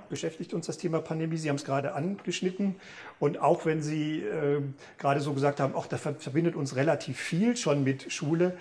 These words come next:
dann glaube ich, hat sich die Rolle aber doch in den letzten Monaten sicherlich noch mal komplett geändert, weil, äh, der Fokus liegt natürlich, seit, äh, wir es mit Corona zu tun haben, ganz stark auf den Schu-, auf den Schulen, weil da natürlich, äh, viele, zwar junge Menschen, aber doch viele Menschen,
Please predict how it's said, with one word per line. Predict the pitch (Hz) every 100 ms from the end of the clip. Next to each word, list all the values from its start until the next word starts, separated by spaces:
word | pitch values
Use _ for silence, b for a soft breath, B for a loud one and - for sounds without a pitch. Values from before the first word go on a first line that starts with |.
| B B -
dann | 131
glaube | 135 143 156
ich, | 156
hat | 143
sich | -
die | 143
Rolle | 139 147
aber | 147 143
doch | 143 -
in | 143
den | 139
letzten | 143 139
Monaten | 135 143 143 143 143 -
sicherlich | 139 156 139 135
noch | 143
mal | 139
komplett | 135 139 - 143 - 349 -
geändert, | 156 - 175 156 117 117
weil, | 123 143 143 B B B B -
äh, | 135
der | 123 131
Fokus | - 160 - 180 -
liegt | 151 170
natürlich, | 170 165 156 151
seit, | 143 127 175 - -
äh, | 175 170 -
wir | 156 160
es |
mit | 165 -
Corona | 151 156 151
zu | -
tun | - 156
haben, | 147
ganz | 135 139
stark | - 147 156
auf | 135
den | 131
Schu-, | 127 - 339
auf | - -
den | 127
Schulen, | - 139 170 170
weil | 131 127
da | 135
natürlich, | 139 - 143 143 - B B B -
äh, | 147 139
viele, | - 165 185 202 196 - - -
zwar | - 123
junge | 135 180
Menschen, | 175 170 175 170
aber | 135
doch | 127 147
viele | - 147
Menschen, | 139 139 - 135 131